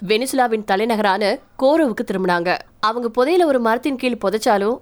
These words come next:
அதை திரும்பவும் அவங்க கண்டுபிடிக்கவே இல்ல. தங்க வேட்டையின் விளைவுகள். எல் டொரடோ அப்படிங்கிற தங்க இடத்தை தேடி ஐரோப்பியர்கள் மேற்கொண்ட பயணங்களும் சாகசங்களும்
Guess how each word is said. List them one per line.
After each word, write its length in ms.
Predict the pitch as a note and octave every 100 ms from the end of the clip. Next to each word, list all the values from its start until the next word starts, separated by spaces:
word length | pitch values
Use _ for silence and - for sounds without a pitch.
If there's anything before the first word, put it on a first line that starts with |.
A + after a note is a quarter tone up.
| -
அதை 240 | F#3+ F#3
திரும்பவும் 440 | F3+ B3+ B3+ B3 A#3
அவங்க 300 | G3+ G3 B3
கண்டுபிடிக்கவே 480 | F#3+ A3 G#3+ F#3+ F#3+
இல்ல. 400 | G3 F3 E3 - _ -
தங்க 300 | - A3 A#3
வேட்டையின் 420 | G#3+ A3 A3 G#3 A#3
விளைவுகள். 640 | F#3+ G3+ G#3 F3+ E3+ - -
எல் 240 | A#3 C#4+ E4+
டொரடோ 400 | D#4 C#4 C#4 C4 -
அப்படிங்கிற 320 | G#3+ A#3 G#3+
தங்க 300 | G#3+ A3 C4
இடத்தை 260 | D4 A#3+ A3
தேடி 400 | G#3 G#3 G#3 D4 -
ஐரோப்பியர்கள் 640 | G3 A#3+ E4 D#4+ D4 C4+
மேற்கொண்ட 460 | A3 A3+ - B3+ A3
பயணங்களும் 520 | F#3+ G#3 A#3+ A3 G3+ A3+
சாகசங்களும் 640 | A3 G#3 B3+ A#3+ G3 G3+